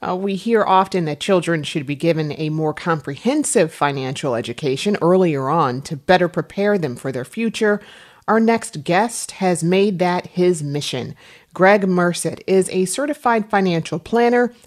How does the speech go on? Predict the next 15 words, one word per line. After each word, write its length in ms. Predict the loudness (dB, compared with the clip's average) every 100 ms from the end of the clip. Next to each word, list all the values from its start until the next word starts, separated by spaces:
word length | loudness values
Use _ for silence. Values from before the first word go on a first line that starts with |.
| _ -4
and 240 | -2 -2
C 360 | -4 -6 -6 -2
E 40 |
O 200 | 0 0
of 220 | -2 0
Busy 300 | 2 2 0
Kid, 460 | -4 -2 -2 -2 -6
which 320 | -8 -8 -6
helps 260 | -4 -4 -6
parents 560 | 0 2 2 -2 -6
explain 460 | -10 -6 -4 -2 -2
financial 520 | -2 0 0 -2 -6
concepts 720 | -4 0 0 0 -2 -2 -6
to 100 | -10
kids. 540 | -8 0 0 0 -4